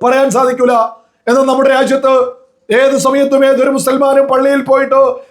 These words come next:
സമാധാനത്തോട് കൂടിയിട്ട് തിരിച്ചു വരാൻ പറ്റുന്നൊരു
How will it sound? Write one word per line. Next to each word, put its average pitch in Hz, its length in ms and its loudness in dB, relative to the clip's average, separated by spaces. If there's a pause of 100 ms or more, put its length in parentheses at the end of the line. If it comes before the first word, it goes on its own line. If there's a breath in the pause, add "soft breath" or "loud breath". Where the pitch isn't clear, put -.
(120)
സമാധാനത്തോട് 262 800 0
കൂടിയിട്ട് 262 420 0
തിരിച്ചു 254 260 -4
വരാൻ 254 240 0 (300 loud breath)
പറ്റുന്നൊരു 254 520 0